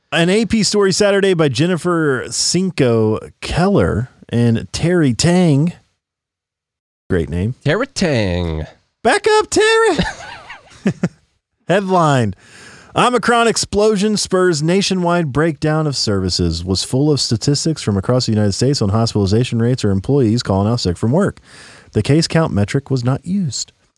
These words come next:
Speaker 1: Many news organizations are debating how best to use statistics now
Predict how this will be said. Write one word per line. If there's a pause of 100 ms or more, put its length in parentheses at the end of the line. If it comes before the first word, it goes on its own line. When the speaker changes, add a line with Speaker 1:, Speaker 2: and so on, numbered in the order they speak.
(340)
Speaker 1:
Many
news
organizations
are
debating
how
best
to
use
statistics
now